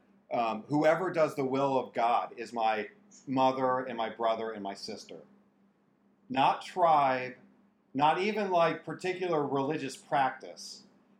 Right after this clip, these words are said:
And of course, this was, um, just the most radical, uh, view you could have.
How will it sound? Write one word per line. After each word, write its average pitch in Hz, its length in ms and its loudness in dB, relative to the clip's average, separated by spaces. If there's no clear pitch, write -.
And 131 140 -4
of 131 80 -6
course, 143 400 -2
this 180 260 -6
was, 143 260 -6
um, 120 340 -2
just - 300 -10
the 139 200 -2
most 143 360 -2
radical, 120 760 -2
uh, 107 400 -2
view 120 160 -6
you 117 160 -8
could 110 160 -12
have. 107 360 -4